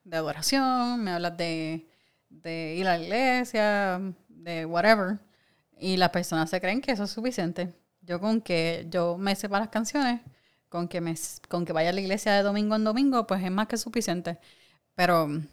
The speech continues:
se les olvida que, que para todos necesitamos disciplina. Y específicamente para esto de la oración, porque es una comunicación. Y me acuerda mucho,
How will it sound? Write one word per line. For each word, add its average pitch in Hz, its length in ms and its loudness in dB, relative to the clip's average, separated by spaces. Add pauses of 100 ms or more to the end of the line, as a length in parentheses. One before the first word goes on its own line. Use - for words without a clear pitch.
(600)
se 196 160 2
les 185 120 4
olvida 202 500 2 (680)
que, 175 680 0 (200)
que 190 160 0
para 170 280 8
todos 202 400 8
necesitamos 190 640 2
disciplina. 170 580 0 (880)
Y 196 140 4
específicamente 240 1040 4
para 190 220 8
esto 185 200 0
de 233 60 4
la 233 120 6
oración, 240 360 2
porque 214 240 -4
es 180 140 -2
una 220 200 2
comunicación. 226 720 0 (380)
Y 185 520 0 (880)
me 190 160 4
acuerda 190 320 6
mucho, 226 440 4